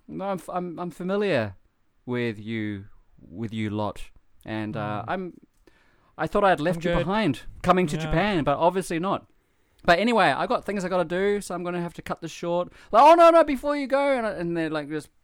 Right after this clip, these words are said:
Speaker 1: trying to hand me these pamphl-, these pamphlets. And so I took the pamphlets and I said, "Well, thank you very much. I'm gonna, I'm gonna read this religiously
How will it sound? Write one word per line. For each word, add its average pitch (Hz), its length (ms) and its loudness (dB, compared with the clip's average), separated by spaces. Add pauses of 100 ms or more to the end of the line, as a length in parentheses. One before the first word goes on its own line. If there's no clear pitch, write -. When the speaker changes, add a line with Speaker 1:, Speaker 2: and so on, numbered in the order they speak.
(520)
Speaker 1:
trying 160 220 -6
to 147 80 -4
hand 143 260 -2
me 147 80 -2
these 135 180 -8
pamphl-, 139 460 -12
these 127 160 -14
pamphlets. 143 640 -10
And 120 240 -10 (600)
so - 120 -14
I 135 60 -6
took 180 260 -8
the 170 60 -12
pamphlets 156 640 -2
and 135 100 -12
I 131 60 -10
said, 135 160 -14
"Well, 175 140 -4
thank 240 260 -4
you 226 80 -8
very 208 220 -6
much. 202 360 -6
I'm 151 140 -8
gonna, 170 320 -4
I'm 160 120 -6
gonna 160 200 -4
read 156 300 -8
this 123 240 -8
religiously 120 840 -6